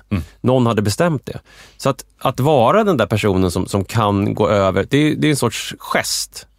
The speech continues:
Speaker 2: En sorts gränsupplösande gest.
Speaker 1: Mm.
Speaker 2: Ett, ett, ett, eh, ett övergångsställe som är, ja, men, väldigt fint. Eh, randigt och, och, och fint.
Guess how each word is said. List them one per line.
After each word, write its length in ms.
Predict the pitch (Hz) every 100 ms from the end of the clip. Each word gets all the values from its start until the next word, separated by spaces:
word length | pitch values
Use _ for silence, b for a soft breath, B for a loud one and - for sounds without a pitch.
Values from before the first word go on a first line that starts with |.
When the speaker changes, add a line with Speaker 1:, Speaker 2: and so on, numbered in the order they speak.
| -
Speaker 2:
En 240 | 123 113
sorts 240 | 104 107 -
gränsupplösande 1000 | 110 131 110 92 107 - 131 131 113 107
gest. 540 | - - - - -
Speaker 1:
Mm. 200 | 82 85
Speaker 2:
Ett, 140 | 107
ett, 240 | - 90 -
ett, 320 | 90 - -
eh, 280 | 87 87 87 87
ett 160 | - 92
övergångsställe 720 | 95 90 90 90 131 117 -
som 420 | - 95 90 85 - _ -
är, 420 | 87 85 82 80 - _ - -
ja, 80 |
men, 360 | 110 95 87 82
väldigt 340 | - 95 95 -
fint. 380 | - - - - _ _ _ _
Eh, 80 | -
randigt 880 | 71 82 85 98 76 73 73 73 -
och, 260 | 87 - -
och, 280 | 92 - 98
och 80 |
fint. 500 | - 82 - - -